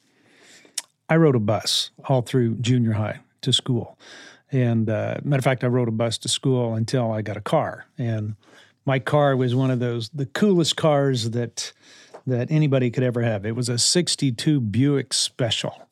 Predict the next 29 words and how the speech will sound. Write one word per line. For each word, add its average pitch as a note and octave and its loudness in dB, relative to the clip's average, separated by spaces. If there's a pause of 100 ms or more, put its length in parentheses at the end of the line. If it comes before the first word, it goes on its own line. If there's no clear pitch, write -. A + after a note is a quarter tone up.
(580)
<laughs> - -6
a E3+ 0
little C#3+ 0 (480)
midget B2+ 2
car. A2+ -4
<laughs> - -12 (420)
So, - -4 (1300)
and D3 4
then E3 6
when D3 4
I C3+ 4
finally, C#3 2
you D#3+ 0
know, C#3 0
later D3+ 0
on C3+ -2
in B2+ -2
high A#2+ 0
school, C3 -4
I C#3+ -2
got C3 -4
a C3+ -2
sixty-eight C#3 -2
Dodge B2 -4
Charger. C3+ -2 (640)
And C#3+ 2
that D3 2
wasn't A#2+ 0
bad, B2+ -2